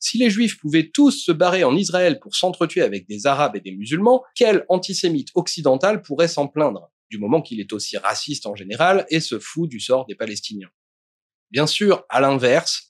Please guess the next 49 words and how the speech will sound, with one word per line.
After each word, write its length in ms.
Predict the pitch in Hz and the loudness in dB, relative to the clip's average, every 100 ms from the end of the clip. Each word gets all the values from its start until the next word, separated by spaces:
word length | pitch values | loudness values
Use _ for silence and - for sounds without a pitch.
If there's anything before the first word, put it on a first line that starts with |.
| - | -6
pour 180 | 190 190 | 2 4
un 80 | |
antisémite 640 | 185 170 170 175 165 156 - | 2 0 -4 0 2 0 -4
qui 160 | 113 | -12
vit 160 | 110 123 | -8 -8
au 60 | 95 | -6
Moyen-Orient, 800 | 101 113 120 131 165 208 214 151 | -4 -2 0 2 4 4 4 0
ou 160 | 101 | -8
pour 140 | 92 95 | -12 -10
un 100 | 101 | -8
antisémite 560 | 110 - - 110 110 - | -8 -8 -8 -6 -8 -8
musulman, 640 | 110 110 147 160 175 175 | -8 -2 2 4 6 4
ou 80 | 131 | 2
d'origine 480 | 101 95 98 95 92 | -6 -12 -12 -12 -8
arabe, 480 | 110 110 131 147 143 | -4 0 4 2 2
iranienne 540 | 104 101 127 135 135 104 | -4 -2 0 2 0 -2
ou 60 | |
turque, 400 | - 180 202 - | -2 -2 -2 -10
qui 140 | - 139 | -14 -2
déteste 480 | 143 160 147 - 98 | 0 2 -2 -4 -6
surtout 320 | 160 - 190 | -4 -2 0
les 100 | 160 | 2
Juifs 280 | 147 156 - | 2 -4 0
quand 260 | 208 208 | -2 0
ils 80 | 165 | -6
sont 260 | - 151 120 | -6 -4 -4
en 80 | |
Israël, 500 | 98 92 101 180 - - | -6 -6 0 0 0 -2
l'antisémitisme 920 | 175 196 196 160 120 104 220 196 127 | -2 0 -2 -2 -2 -2 -2 0 0
suppose 540 | 113 170 165 214 214 143 | -2 -8 -2 2 4 2
de 80 | 131 | -2
vouloir 420 | 127 120 151 - | 0 2 2 0
que 80 | 117 | -6
les 120 | 107 | -6
Juifs 280 | 117 165 - | -4 -6 -4
disparaissent 500 | 151 - 120 156 131 | -8 -2 0 0 -2
de 80 | |
Palestine. 640 | 113 127 135 - 139 104 - _ _ | -2 0 0 0 -2 -4 -8 _ _
Donc 220 | 110 104 | -8 -6
ça 160 | - 87 | -8 -8
implique 260 | - 139 - | -6 -6 -2
forcément 680 | - - - 147 151 113 98 | -4 -2 0 2 2 0 -10
de 80 | |
s'opposer 600 | 95 131 - 127 127 127 95 | -2 -2 0 -2 0 -2 -2
au 20 | |
sionisme 480 | - 101 120 165 123 | -10 -6 -4 -2 0
et 120 | 120 | 0
à 80 | 117 | 0
Israël. 500 | 117 113 104 90 | -2 -4 -6 -8